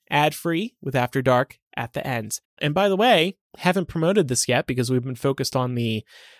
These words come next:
adulting planner, but Apple Podcast users, if you go to Millennial in the Apple Podcasts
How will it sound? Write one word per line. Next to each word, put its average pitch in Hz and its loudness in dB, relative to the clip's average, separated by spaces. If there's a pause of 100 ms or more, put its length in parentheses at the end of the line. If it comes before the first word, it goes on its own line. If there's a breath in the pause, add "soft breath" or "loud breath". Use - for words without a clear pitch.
adulting 131 0
planner, 147 0 (240 soft breath)
but 135 0
Apple 156 0
Podcast 196 0
users, 127 -2
if - -8
you 123 -8
go 156 2
to 175 -4
Millennial 131 0 (100)
in 123 -6
the 123 0
Apple 127 -2
Podcasts 120 -4